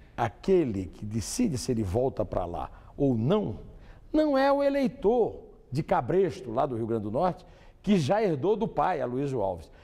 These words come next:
e sim a chefe do Poder Executivo, hoje uma mulher, amanhã um homem, seja quem for, que garante vantagens nos projetos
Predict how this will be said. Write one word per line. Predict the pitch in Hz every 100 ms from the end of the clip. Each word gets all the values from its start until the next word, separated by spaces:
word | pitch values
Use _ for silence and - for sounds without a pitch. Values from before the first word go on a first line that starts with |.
| -
e | 240 226
sim | - - 214 254 254 - -
a | 208
chefe | - - 160 139 135
do | 107
Poder | 120 110
Executivo, | 110 98 92 85 165 247 - -
hoje | 120 110 - - -
uma | - 110
mulher, | 135 165 139
amanhã | 143 107 92
um | 90 101
homem, | 110 131 - -
seja | - 151 113 123
quem | 170
for, | - - 185 - - -
que | 240
garante | 226 233 208 208 196 - 220
vantagens | 135 156 156 - 220 220 160 110 120 95 - - - - - - - -
nos | 135 160 123 -
projetos | - - 147 110 - 214 214 - - 104 - -